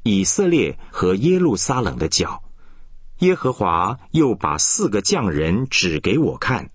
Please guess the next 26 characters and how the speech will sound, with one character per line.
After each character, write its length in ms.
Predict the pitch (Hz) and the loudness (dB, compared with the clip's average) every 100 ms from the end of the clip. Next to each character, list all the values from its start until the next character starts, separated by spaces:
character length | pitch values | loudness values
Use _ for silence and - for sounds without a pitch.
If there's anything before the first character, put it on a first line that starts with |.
| - - - - - - - | -18 -20 -20 -20 -20 -20 -10
我 160 | - 98 | 0 2
问 260 | 107 120 - - - - - | 4 2 0 -10 -20 -20 -6
：“这 160 | - 262 | 0 0
些 200 | 165 185 | 2 0
人 300 | 120 87 104 | 2 0 0
来 200 | 90 90 | -2 -2
做 240 | 117 165 | 0 0
什 240 | 107 - 85 | 0 0 0
么 120 | 151 | 0
呢？” 180 | 165 156 - - - - - - - - - | -2 -4 -14 -20 -20 -20 -20 -20 -20 -20 -6
他 180 | - 95 | -2 0
说 360 | - 98 98 - - - - | 2 2 0 -6 -20 -20 -6
：“那 140 | - 143 | 0 0
是 220 | - 101 | 0 -2
击 260 | 87 208 214 | 0 2 2
散 480 | - 190 107 80 - | 2 0 0 0 2
犹 300 | 92 120 190 | 2 2 2
大 180 | 196 | 0
的 100 | 104 | 0
脚， 420 | 90 - 69 - - - - - | 0 -2 -2 -6 -14 -20 -20 -6
使 220 | - 107 | -2 0
人 240 | 87 90 127 | 2 2 2
不 180 | 214 131 | 0 0
敢 220 | 67 62 | -6 -6
抬 320 | - 69 73 | -6 -4 -4
头。 400 | - 69 73 - | -2 -2 0 -2